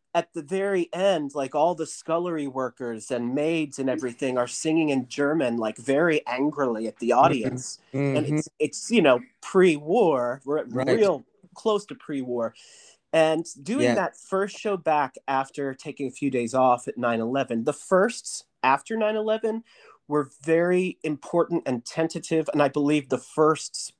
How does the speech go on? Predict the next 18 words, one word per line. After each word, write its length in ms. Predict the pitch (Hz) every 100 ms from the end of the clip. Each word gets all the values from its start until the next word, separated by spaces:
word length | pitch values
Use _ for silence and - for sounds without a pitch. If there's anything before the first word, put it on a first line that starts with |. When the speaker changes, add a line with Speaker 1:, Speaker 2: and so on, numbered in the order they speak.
| _
Speaker 1:
post-covid 880 | - 175 151 - - 143 143 208 214 _ _ _ _
will 180 | 139 151
Speaker 2:
Mm. 200 | 147 135
Speaker 1:
be 40 |
as 140 | 131 -
well. 460 | 143 143 175 240 - _ - -
Speaker 2:
Yes. 460 | 147 135 104 - - _
Speaker 1:
Um, 260 | 139 135 131
Speaker 2:
Yes. 280 | 160 113 - _ _ -
Speaker 1:
I 80 | 165
think 240 | - 196
this 180 | 170 160
holiday 380 | - 160 139 120
season 460 | - 160 135 127
is 100 | 120
going 240 | - 120 117
to 120 | -
be 500 | 120 113 107 98 -